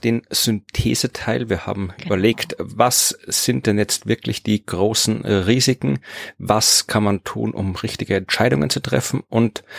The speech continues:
Speaker 1: was können wir mit diesen Entscheidungen anfangen? Und welche Wege in die Zukunft können wir uns aussuchen? Das waren die drei letzten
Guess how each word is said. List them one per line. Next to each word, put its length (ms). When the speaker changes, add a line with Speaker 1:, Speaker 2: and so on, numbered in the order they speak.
Speaker 1:
was 640
können 380
wir 160
mit 240
diesen 200
Entscheidungen 520
anfangen? 640
Und 300
welche 380
Wege 280
in 100
die 120
Zukunft 380
können 200
wir 60
uns 100
aussuchen? 480
Das 180
waren 140
die 120
drei 360
letzten 500